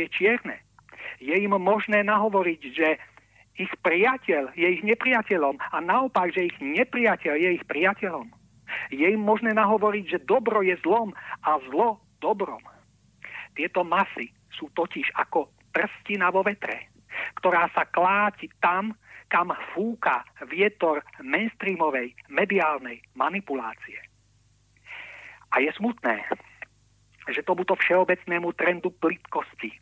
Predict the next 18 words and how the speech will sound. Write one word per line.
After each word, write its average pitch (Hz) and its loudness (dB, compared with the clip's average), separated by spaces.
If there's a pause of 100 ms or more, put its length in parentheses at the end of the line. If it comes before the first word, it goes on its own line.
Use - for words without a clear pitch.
(440)
a 139 2
ľudskej 175 -2
malosti 165 0 (600)
sa 147 2
nevyhli 127 -2 (160)
ani 160 -4
cirkvi. 165 -4 (1000)
Cirkvi 202 0
totiž 196 2 (380)
vedome 170 0 (320)
prijali 147 -2 (120)
do 123 -8
štruktúry 151 -6
svojej 147 2
vierúky 151 0 (480)
množstvo 151 0
prvkov, 120 -6 (600)
ktoré 175 4